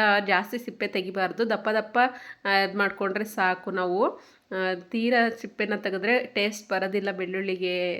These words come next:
ಆ, ಸಾಂಬಾರು, ರಸಮ್ ಆಗಲಿ ಅಂತ ಹೇಳ್ತಾರೆ. ಹಾಗೆ ಸಿಪ್ಪೆ ಪೂರ್ತಿಯಾಗಿ ತೆಗಿಬೇಡಿ. ಈಗ ನಾನು ಒಂದು, ಆ, ಸ-, ತರಿತರಿಯಾಗಿ ಬೆ-, ಜೀರಿಗೆ ಮೆಣಸು ರುಬ್ಕೊಂಡ ನಂತರ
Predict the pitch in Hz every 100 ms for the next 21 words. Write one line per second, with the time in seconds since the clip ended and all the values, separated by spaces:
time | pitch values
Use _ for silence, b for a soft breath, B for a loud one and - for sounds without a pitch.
0 | 180 175 185 - 185 196 190 185 180 180
1 | 180 175 196 185 185 180 170 175 180 170
2 | 196 202 185 170 175 170 214 B B B
3 | 196 190 226 226 - - 233 233 196 196
4 | 208 190 226 254 180 190 180 170 175 339
5 | B B B 254 247 247 220 247 359 233
6 | 226 233 233 214 202 202 202 - 202 196
7 | - 214 220 226 226 214 202 262 220 202
8 | 190 196 208 226 214 196 208 185 - 208
9 | 202 196 170 170